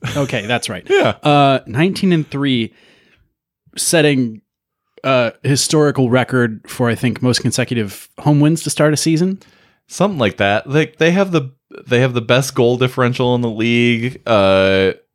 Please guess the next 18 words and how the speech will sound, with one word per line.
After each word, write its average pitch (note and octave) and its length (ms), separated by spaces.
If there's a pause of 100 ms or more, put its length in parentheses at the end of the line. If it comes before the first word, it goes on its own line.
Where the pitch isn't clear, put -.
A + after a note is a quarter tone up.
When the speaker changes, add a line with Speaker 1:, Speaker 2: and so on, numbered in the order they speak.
(800)
Speaker 1:
they G#2+ 520
have A#2 360
only B2+ 300
<laughs> G2+ 80
given A#2 200
up A2 140
forty-eight G#2 720
goals G2 400
all F2+ 280
Speaker 2:
Jesus F#2+ 180 (440)
Speaker 1:
season. A2+ 60
Speaker 2:
Christ. B2+ 200 (500)
Speaker 1:
Uh, G#2+ 500
in A2 280
twenty-two A2+ 640
games. G#2+ 560
That's - 600
stupid. A2+ 720